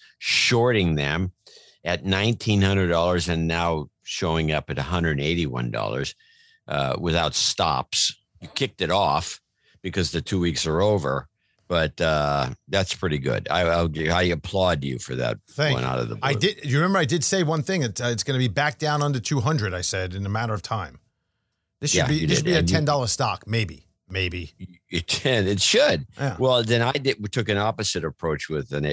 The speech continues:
Speaker 1: an A D R from A M T D, uh, a Idea Group, and just l-,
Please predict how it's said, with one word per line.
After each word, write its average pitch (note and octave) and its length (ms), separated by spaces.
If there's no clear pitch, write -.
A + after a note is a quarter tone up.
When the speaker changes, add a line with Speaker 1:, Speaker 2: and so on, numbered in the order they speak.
Speaker 1:
an D2 200
A D2 160
D C#2+ 160
R C#2+ 100
from B1+ 140
A C#2+ 120
M C#2 100
T C#2+ 200
D, C#2 260
uh, C2+ 80
a C#2 440
Idea C#2+ 380
Group, B1 400
and E2+ 220
just D#2 240
l-, E2 180